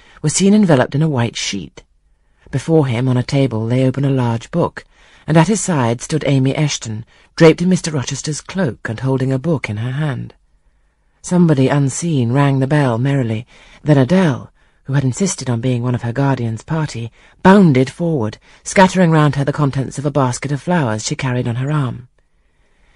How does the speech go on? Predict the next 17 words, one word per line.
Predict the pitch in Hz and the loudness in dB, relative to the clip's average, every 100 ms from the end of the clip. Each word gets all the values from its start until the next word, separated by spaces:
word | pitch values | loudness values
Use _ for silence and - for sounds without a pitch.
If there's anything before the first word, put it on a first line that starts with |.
| _ _ | _ _
Then | 170 170 | 6 6
appeared | - 113 113 | 4 -2 -2
the | 135 | 0
magnificent | 139 131 143 143 135 113 - | 0 2 0 0 -4 -6 -8
figure | 120 120 123 | -8 -4 -4
of | 123 | -4
Miss | 131 - | -4 -2
Ingram, | 175 143 107 107 - _ | -4 -2 -6 -10 -14 _
clad | - 156 151 | 0 4 6
in | 135 131 | 4 2
white, | 156 143 95 - _ _ | 2 0 -2 -10 _ _
a | 147 | 4
long | 165 175 165 | 8 8 6
veil | 151 170 147 127 | 4 4 4 2
on | 131 | 0
her | 135 | 0
head, | 127 147 139 123 | 0 0 0 -2